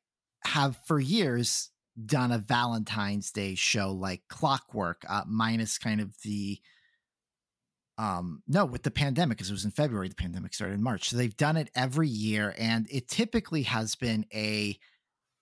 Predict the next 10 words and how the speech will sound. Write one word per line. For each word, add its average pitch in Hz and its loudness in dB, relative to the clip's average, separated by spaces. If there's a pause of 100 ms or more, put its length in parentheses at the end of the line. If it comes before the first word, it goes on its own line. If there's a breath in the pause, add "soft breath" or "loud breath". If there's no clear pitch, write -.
on 147 4
rails 127 2
one-on-one 117 2
interaction. 104 -2
You 101 0
essentially 104 -2
get, 92 -4
like, 82 -6 (720)
anywhere 107 0
from 95 -2